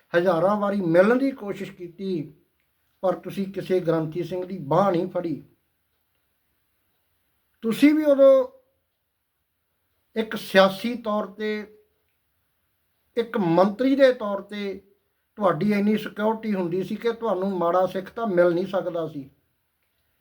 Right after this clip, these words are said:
ਅੱਜ ਜੋ ਵੀ ਹੈ, ਤੁਸੀਂ ਸਿਆਸੀ ਤੌਰ 'ਤੇ ਤੁਹਾਡੇ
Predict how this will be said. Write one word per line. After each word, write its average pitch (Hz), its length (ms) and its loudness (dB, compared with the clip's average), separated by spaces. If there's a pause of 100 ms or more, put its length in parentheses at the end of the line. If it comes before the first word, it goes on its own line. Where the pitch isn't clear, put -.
(380)
ਅੱਜ 196 140 2
ਜੋ 190 340 4
ਵੀ 262 200 2
ਹੈ, 247 180 2 (1400)
ਤੁਸੀਂ 208 260 -2
ਸਿਆਸੀ 185 500 2
ਤੌਰ 214 280 -2
'ਤੇ 214 480 -6 (600)
ਤੁਹਾਡੇ 190 680 2